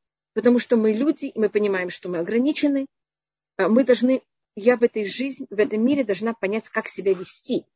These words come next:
А почему это Всевышний сделал, я не всегда могу так же понять. Я всего-навсего человек. Я должна иметь эту скромность. Но что я должна, да, понимать, это как себя вести в этой ситуации и что сделать. Теперь то, что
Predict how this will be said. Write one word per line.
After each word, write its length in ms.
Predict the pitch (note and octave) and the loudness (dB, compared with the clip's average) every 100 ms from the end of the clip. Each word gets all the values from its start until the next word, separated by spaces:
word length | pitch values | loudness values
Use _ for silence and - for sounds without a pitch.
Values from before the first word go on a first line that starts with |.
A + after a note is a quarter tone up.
| _ _ _ _ | _ _ _ _
А 160 | F3 - _ _ _ _ | -4 -4 _ _ _ _
почему 320 | G#3 - A#3 | -2 6 6
это 140 | B3+ | 6
Всевышний 380 | A#3+ A3+ A#3 A3+ | 2 0 0 0
сделал, 260 | G3 G#3 A#3+ | 2 2 2
я 120 | G#3 | 2
не 120 | G#3 | -2
всегда 320 | F#3+ G3 F#3+ | -6 -10 -6
могу 320 | G#3+ G3+ F#3+ D4 | -4 -4 -4 -2
так 200 | A#3+ - | -2 -2
же 100 | E3 | -8
понять. 280 | C3 D3 _ | -10 -18 _
Я 120 | - E3 | -8 -6
всего-навсего 500 | G3+ G3+ G#3 - G#3 | -4 -4 -4 -4 -4
человек. 580 | - A#3+ C4 D#4 - _ _ _ _ - | -4 -4 -4 -6 -8 _ _ _ _ -6
Я 80 | E3 | -2
должна 240 | F#3+ G#3 | 0 0
иметь 220 | G3+ G3+ | -2 -2
эту 140 | G3 G#3+ | -8 -10
скромность. 680 | - - D#4 G3 D#3+ _ _ _ _ _ _ _ | -10 -4 -2 -4 -8 _ _ _ _ _ _ _
Но 80 | G3 | -2
что 140 | - | 4
я 60 | A#3+ | 4
должна, 240 | A3+ A#3 | 6 4
да, 160 | A3+ C#4+ | 2 0
понимать, 380 | F4 E4 D4 A3 | 0 0 0 -2
это 120 | G3 | -2
как 180 | A3+ A#3 | -2 -2
себя 260 | - F3 | -2 -2
вести 360 | - F3+ - D#4 | -4 -10 -4 -4
в 20 | |
этой 160 | F4+ E4+ | -2 -4
ситуации 560 | E4+ E4 D#4 - D#4+ - _ _ | -4 -4 -4 -4 -8 -10 _ _
и 60 | |
что 180 | A#3+ D4+ | -2 0
сделать. 540 | C#4+ C#4+ C#4 C4 _ _ _ _ _ _ _ _ _ _ _ _ _ _ _ _ _ _ _ _ _ _ _ _ _ _ _ _ _ | 0 0 -4 -6 _ _ _ _ _ _ _ _ _ _ _ _ _ _ _ _ _ _ _ _ _ _ _ _ _ _ _ _ _
Теперь 140 | A#3 | 0
то, 120 | - | 2
что 260 | C#4 - - | 2 2 -2